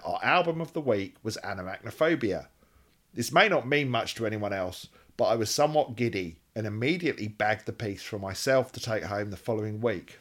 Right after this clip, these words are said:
Oh, jealous. "This then meant I was du-, duly required to play the album at least twice a day for the week of its release, gracing the Riding Shopping Centre in Wakefield with Marillion's latest opus. I suspect this happen-, hasn't happened since,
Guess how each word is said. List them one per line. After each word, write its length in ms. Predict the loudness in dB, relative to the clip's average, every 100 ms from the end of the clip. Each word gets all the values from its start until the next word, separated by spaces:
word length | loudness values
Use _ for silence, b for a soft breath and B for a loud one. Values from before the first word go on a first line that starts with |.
| -16
Oh, 100 | -16 -10
jealous. 440 | -6 -6 -8 -14 _ _
"This 180 | -2 4
then 220 | 8 8 6
meant 260 | 2 0 0
I 60 |
was 120 | 0 0
du-, 300 | 2 2 2
duly 520 | 0 2 4 2 0
required 600 | -2 4 6 8 6 2
to 60 | 0
play 220 | 2 4
the 120 | 6
album 320 | 4 4 0 -2
at 60 |
least 240 | -4 -4 4
twice 260 | 6 6
a 40 | 4
day 260 | 4 4
for 120 | 0 -2
the 80 | 2
week 260 | 2 2
of 60 | -2
its 180 | -4 -2
release, 460 | -2 -2 -4 -8 -14 b b _
gracing 460 | 2 2 2 -2 -2
the 100 | 0
Riding 440 | 6 6 4 -2
Shopping 440 | 0 2 2 0
Centre 380 | -2 -2 -2 -6
in 160 | -6 2
Wakefield 600 | 2 2 -2 -2 -2 -4 -10
with 120 | -6
Marillion's 500 | -4 -2 -2 -4 -4
latest 460 | -4 -4 -8 -10 -4
opus. 600 | -2 -2 -4 -8 -12 -14 _ _ b b b _ _
I 60 | -6
suspect 400 | -4 6 6 6
this 140 | 2
happen-, 260 | 0 0 2
hasn't 300 | 2 4 2
happened 300 | -2 -4 -6
since, 460 | -2 -4 -4 -12